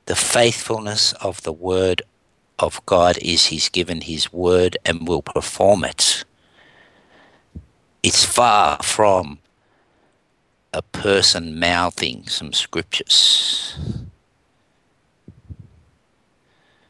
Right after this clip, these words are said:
Faith is a conviction from the heart, and it is through the heart one believes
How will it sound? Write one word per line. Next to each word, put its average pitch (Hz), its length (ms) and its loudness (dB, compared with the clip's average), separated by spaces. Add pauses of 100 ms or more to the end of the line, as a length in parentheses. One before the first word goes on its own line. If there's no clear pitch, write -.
(260)
Faith - 840 -2 (1040)
is - 200 -8
a - 60 -12
conviction 110 680 -2
from 98 260 -6
the 82 100 -4
heart, 110 640 0 (4000)
and 90 160 -2
it 90 120 -2
is 87 200 2
through 98 200 -2
the 90 80 0
heart 110 480 2 (1300)
one 95 300 -2
believes 92 520 -2